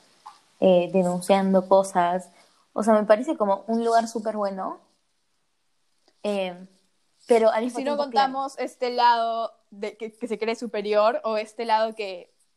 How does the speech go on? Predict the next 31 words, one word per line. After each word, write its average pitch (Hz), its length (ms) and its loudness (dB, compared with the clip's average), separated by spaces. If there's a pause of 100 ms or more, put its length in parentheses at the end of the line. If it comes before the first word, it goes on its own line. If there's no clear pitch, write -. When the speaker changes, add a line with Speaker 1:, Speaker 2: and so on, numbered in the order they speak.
(520)
Speaker 2:
básicamente 214 760 -8
pretende 214 300 -8
tener 208 220 -6
sexo 202 280 -10
con 202 100 -10
una 190 160 -6
cámara 208 500 2 (320)
para 220 240 4
su 233 100 -16
público 226 380 -6
de 226 120 -2
menores 220 300 -8
de 208 80 -8
edad. 185 180 -6 (680)
Algo 311 240 6
que 554 140 0
me 285 40 -2
parece 240 200 2
como 339 120 -4
que 311 80 0
bastante 247 340 -2
turbio 254 640 0
de 214 260 0
TikTok 254 420 -8
son 247 240 -10
los 240 480 -8
P 233 180 -6
O 226 80 -6
V. 220 360 -10 (600)
Speaker 1:
Ay, 226 320 6
no. 220 280 -4